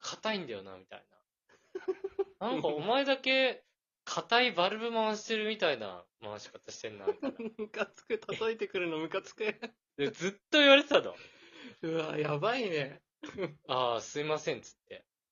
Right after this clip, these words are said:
Speaker 2: うん。
Speaker 1: で、そんなさ、
Speaker 2: うん。
Speaker 1: わかんないのよ、言われても。
Speaker 2: そうだよね。
Speaker 1: あと言われたことなかったの、今まで。
Speaker 2: うんうんうん。
Speaker 1: で、何が正解で、何が不正解かもわかんないのに、
Speaker 2: そうそうそう。
Speaker 1: もう小一時間言われるわけよね、だから。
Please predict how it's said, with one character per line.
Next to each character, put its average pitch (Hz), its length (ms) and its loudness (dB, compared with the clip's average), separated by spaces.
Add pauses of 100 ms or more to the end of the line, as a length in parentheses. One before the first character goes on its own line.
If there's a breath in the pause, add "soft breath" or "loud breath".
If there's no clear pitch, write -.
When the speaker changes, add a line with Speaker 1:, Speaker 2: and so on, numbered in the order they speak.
(100)
Speaker 2:
う 135 100 -6
ん。 120 320 -8
Speaker 1:
で、 160 120 2
そ 170 180 0
ん 339 120 2
な 330 100 0
さ、 269 400 2 (560)
Speaker 2:
う 135 100 -8
ん。 120 80 -8
Speaker 1:
わ 180 180 2
か 403 160 6
ん 370 80 2
な 247 100 6
い 147 60 2
の 117 80 -6
よ、 101 100 -8
言 117 120 0
わ 139 100 6
れ 131 120 2
て 127 120 -2
も。 98 180 -12 (440)
Speaker 2:
そ 147 200 -4
う - 20 -2
だ 120 80 -4
よ 110 60 -8
ね。 110 80 -16
Speaker 1:
あ 202 100 6
と 196 100 -6
言 160 140 0
わ 277 80 6
れ 349 80 2
た - 80 0
こ 381 100 -2
と 185 100 0
な 147 140 2
か 160 80 2
っ - 80 -8
た 120 100 -8
の、 101 100 -8
今 107 200 -6
ま 101 140 -6
で。 90 180 -12 (280)
Speaker 2:
う 151 60 -2
ん 151 40 0
う 147 40 2
ん 120 680 -4
う 120 40 -18
ん。 - 20 -16
Speaker 1:
で、 175 180 4
何 320 320 4
が 339 120 0
正 156 220 2
解 135 220 2
で、 123 240 -2
何 254 260 0
が 269 60 -4
不 - 60 -8
正 170 200 0
解 123 180 0
か 110 60 -6
も 101 100 -4
わ 110 80 -2
か 165 140 -2
ん 165 80 -4
な 117 80 -2
い 98 60 -8
の 92 80 -12
に、 98 320 -10 (220)
Speaker 2:
そ 175 80 -12
う 147 100 -16
そ 147 220 -12
う 143 60 -12
そ - 240 -16
う。 151 40 -6
Speaker 1:
も 147 80 -2
う - 80 -10
小 170 240 -2
一 285 240 0
時 302 100 2
間 202 200 6
言 135 100 2
わ 131 60 4
れ 127 100 2
る 127 80 0
わ 135 120 2
け 123 100 -6
よ 101 120 -4
ね、 101 120 -10
だ 131 120 -4
か 110 100 -4
ら。 90 220 -8